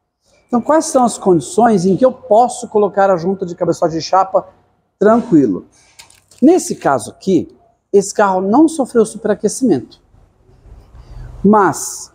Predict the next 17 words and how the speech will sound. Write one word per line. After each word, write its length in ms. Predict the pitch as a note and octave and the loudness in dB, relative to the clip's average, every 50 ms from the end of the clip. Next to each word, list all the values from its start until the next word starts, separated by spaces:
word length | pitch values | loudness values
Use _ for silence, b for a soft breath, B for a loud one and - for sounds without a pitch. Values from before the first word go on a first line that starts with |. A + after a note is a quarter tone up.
| _ _ - | _ _ -2
os 200 | G3 G#3 - - | -2 -2 -2 0
carros 300 | - D#4 D#4+ F4+ C#4+ A#3 | 2 2 2 2 0 -4
que 100 | - - | -10 -12
sofrem 420 | - - A#3 A3 G#3+ G#3 G3+ F#3 | -4 0 0 0 2 2 0 -2
superaquecimento, 1040 | - - F#3 - F3 D3+ - - C#3 - - B2+ C#3 E3+ G#3 F#3+ D3+ - - - - - _ _ _ _ _ _ _ - | -2 -4 -4 -2 -2 -2 -2 -2 -6 -6 -2 0 0 2 2 2 0 -2 -4 -18 -18 -20 _ _ _ _ _ _ _ 0
principalmente 480 | G#3 B3+ C4+ - - F#3+ G3 G3 - | 2 2 2 2 2 0 -2 -2 -2
se 60 | - | -6
for 200 | - - F#3+ F3+ | -8 -2 -2 -2
bloco 320 | D3 C3+ D3 C#3 - - - | 0 2 0 0 0 -2 -6
de 80 | - | -4
alumínio, 500 | B2+ A#2 A#2 C#3+ F3+ G3+ F3+ C#3+ A2+ G#2 - _ _ _ _ _ - | -4 -2 2 2 2 4 4 2 0 -2 -6 _ _ _ _ _ -2
eles 180 | E3+ F3 E3 | 0 0 0
tendem 500 | - _ - F#3 G3+ A3 G#3+ F#3+ F3+ F3+ | -2 _ 0 2 4 4 4 4 6 6
a 40 | F3 | 4
empenar 540 | F#3+ G#3+ G#3 - - G#3+ F#3 E3 D#3+ F#3 G3+ | 4 2 -2 0 0 0 2 2 2 2 0
o 40 | F#3+ | 0
bloco. 460 | E3 D3+ C3 A2 - - - _ _ | 2 2 2 2 0 -6 -20 _ _